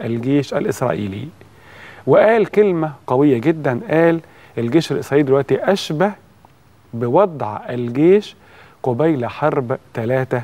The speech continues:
وسبعين، ووضع الجيش في إسرائيل يدعو للقلق". ده اللي قاله جنرال وخبير إسرائيلي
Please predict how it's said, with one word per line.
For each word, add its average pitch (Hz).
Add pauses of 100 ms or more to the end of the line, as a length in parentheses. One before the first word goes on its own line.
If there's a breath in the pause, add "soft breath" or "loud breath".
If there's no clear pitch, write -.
وسبعين، 135 (400 loud breath)
ووضع 139
الجيش 120
في -
إسرائيل 123 (100)
يدعو 113
للقلق". 107 (760 loud breath)
ده 165
اللي 190
قاله 175
جنرال 127
وخبير 120
إسرائيلي 143